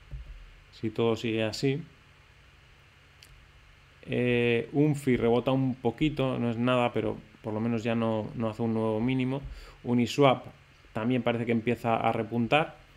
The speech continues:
Supongo yo que los exchanges descentralizados como Uniswap, ahora mismo ya os digo, todavía los exchanges descentralizados, pues, tienen muchas limitaciones, pero yo creo que si empiezan todos los exchanges centralizados a hacer lo que ha hecho Binance, pues mucha gente se irá cambiando a exchanges descentralizados, ¿no?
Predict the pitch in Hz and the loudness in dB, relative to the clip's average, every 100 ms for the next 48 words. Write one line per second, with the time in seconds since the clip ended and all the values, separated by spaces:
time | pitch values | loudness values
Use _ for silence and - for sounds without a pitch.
0 | - - - - 123 160 170 180 131 120 | -20 -20 -20 -6 0 2 2 2 2 2
1 | 120 110 - 143 143 147 135 139 139 139 | 0 -4 0 2 2 0 2 2 4 0
2 | 139 131 127 123 160 151 - - - - | 2 0 2 2 0 -2 -6 -18 -20 -4
3 | 131 147 156 160 160 139 131 113 107 107 | 2 2 2 2 2 4 4 2 -2 -2
4 | 110 110 131 143 139 143 135 123 127 123 | -2 0 0 0 0 0 0 0 -4 -2
5 | 123 120 131 - - - - - 107 110 | 0 0 -4 -6 -16 -20 -20 -20 -18 -16
6 | - - 127 127 123 127 135 131 107 110 | -10 -2 0 2 2 2 0 -2 -4 -4
7 | 107 104 117 110 - 117 113 135 139 - | -4 -6 -6 -8 0 2 2 2 0 -2
8 | - 139 139 123 117 - - - - 120 | 2 4 4 2 -2 -4 -20 -20 -6 -2
9 | 113 123 135 131 131 120 120 - 127 123 | 0 2 2 2 2 0 -4 -4 -2 0
10 | 117 - - - 120 117 117 110 135 117 | -2 -10 -12 -2 0 2 0 2 2 2
11 | 101 - - 110 107 107 117 104 - - | -2 -10 -6 -2 -2 -2 -6 -10 -18 -20
12 | - - - - - - - 131 127 123 | -20 -20 -20 -20 -20 -16 -2 2 4 2
13 | 127 127 127 131 131 123 - 113 123 123 | 0 2 2 2 2 0 0 0 0 -4
14 | 127 131 123 - 117 113 117 120 113 110 | -4 -2 -2 0 0 2 2 0 0 -2
15 | 107 107 110 - 113 110 101 117 107 110 | -2 -4 -6 -8 -8 -8 -6 -6 -4 -4
16 | 110 110 - 107 | -6 -8 -10 -12